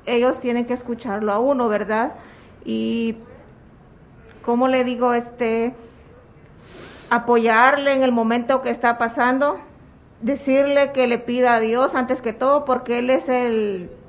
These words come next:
que nos puede ayudar para salir de cualquier situación, y ellos también tienen que apoyarnos para dar la información completa de lo que está pasando.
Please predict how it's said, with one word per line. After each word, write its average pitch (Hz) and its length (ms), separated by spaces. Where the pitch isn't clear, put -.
que 247 120
nos 233 160
puede 240 200
ayudar 247 400
para 247 240
salir 226 400
de 240 140
cualquier 233 380
situación, 226 760
y 233 160
ellos 254 420
también 240 800
tienen 262 260
que 262 80
apoyarnos 254 840
para 233 220
dar 233 180
la 247 120
información 247 960
completa 240 840
de 285 80
lo 233 160
que 226 80
está 208 340
pasando. 214 800